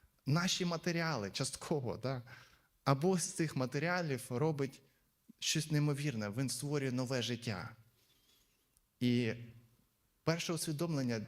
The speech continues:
яке до мене прийшло, це не моя дитина, це Божа дитина.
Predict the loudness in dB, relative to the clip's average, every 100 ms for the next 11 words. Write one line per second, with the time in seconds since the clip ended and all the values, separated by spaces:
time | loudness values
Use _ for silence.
0 | -6 -4 -2 0 0 0 -2 -2 -4 -2
1 | -2 -2 -6 -16 -20 -20 _ -20 _ -20
2 | _ _ -6 2 4 4 4 4 2 0
3 | -2 -2 -4 -4 -12 -14 -20 -20 _ _
4 | _ _ _ -6 -2 2 2 0 -2 -4
5 | -8 -8